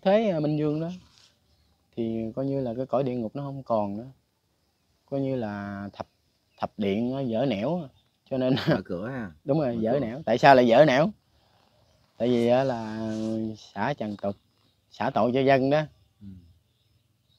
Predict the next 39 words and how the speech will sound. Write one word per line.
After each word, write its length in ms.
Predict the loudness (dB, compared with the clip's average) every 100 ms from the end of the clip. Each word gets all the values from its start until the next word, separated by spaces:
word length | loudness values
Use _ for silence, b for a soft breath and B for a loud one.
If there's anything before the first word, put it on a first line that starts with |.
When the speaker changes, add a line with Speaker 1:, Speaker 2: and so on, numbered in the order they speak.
| _ -8
Speaker 1:
Rồi 140 | -2
ra 80 | 0
ồ 200 | 4 4
ạt 300 | 4 0 -2
này 80 | -6
kia 80 | -6
kia 60 | -8
nọ 220 | -12 -14
đó. 60 | -18 -20 _ _ _ _ _ _ _ _ -18
Thiện 260 | -6 -2
Speaker 2:
Giống 0 |
Speaker 1:
người 80 | 0
Speaker 2:
như 60 | 2
Speaker 1:
theo 140 | 0
Speaker 2:
là 80 | 0
Speaker 1:
thiện, 200 | -2 -4
ác 200 | -4 -4
Speaker 2:
mình 60 | -4
Speaker 1:
là 40 |
theo 140 | -6
ác 200 | -4 -6 -8
vậy 100 | -14
thôi. 140 | -14 -16 -18
Speaker 2:
À, 100 | -18 -16
mình 180 | -14 -14
cung 200 | -12 -12
mình 140 | -10 -12
cõi 260 | -12 -12
đồ 200 | -12 -14
này, 180 | -16 -14
mạnh 400 | -14 -14 -14 -12
ai 120 | -10
nấy 120 | -8
đi 200 | -4 -4 -4
vậy 100 | -8
đó 40 |
ha. 180 | -12 -14 -12
Speaker 1:
Đúng 100 |
rồi. 120 | -10